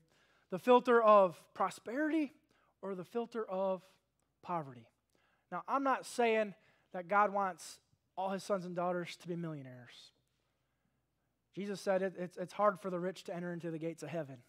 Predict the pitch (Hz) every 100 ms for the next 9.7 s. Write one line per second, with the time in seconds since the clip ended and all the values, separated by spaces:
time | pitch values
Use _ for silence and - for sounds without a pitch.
0 | _ _ _ _ _ _ _ _ _ _
1 | _ _ _ _ _ - 196 - 208 185
2 | 185 196 233 226 208 190 190 - 254 277
3 | 196 202 196 190 180 147 254 214 202 -
4 | 240 262 302 - 285 240 - _ _ _
5 | - 208 285 226 220 240 - - - _
6 | _ _ _ _ _ _ _ _ _ _
7 | _ _ _ 214 240 233 - 233 226 -
8 | 254 233 - 330 392 262 254 233 233 233
9 | 240 233 240 - 233 220 208